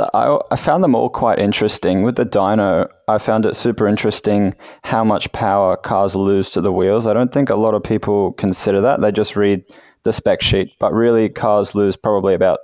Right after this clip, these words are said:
fifty kilowatts when, by the time it gets to the tires. So that was really fascinating to see. Um, also at Lang Lang, the different road surfaces and how they incorporate different friction in the concrete and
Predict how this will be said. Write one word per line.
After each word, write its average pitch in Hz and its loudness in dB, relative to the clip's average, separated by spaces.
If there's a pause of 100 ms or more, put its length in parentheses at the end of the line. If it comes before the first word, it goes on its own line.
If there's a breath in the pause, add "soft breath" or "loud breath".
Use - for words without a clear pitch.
(300 loud breath)
fifty - -4
kilowatts 92 -2
when, 95 0
by 101 0
the 92 2
time 92 -2
it 90 -2
gets 95 -2
to - -4
the 87 0
tires. 87 -2 (400 loud breath)
So - -6
that 110 2
was 101 -2
really 98 0
fascinating 95 -2
to 101 -6
see. 98 0 (480 loud breath)
Um, 95 0
also 117 0
at - 0
Lang 107 0
Lang, 110 0
the 110 -4
different 98 -2
road 98 0
surfaces 101 -2
and 98 -2
how 95 0
they 95 2
incorporate 92 0 (340 loud breath)
different - -2
friction 104 -2
in 95 0
the 92 -2
concrete 101 0
and 90 -2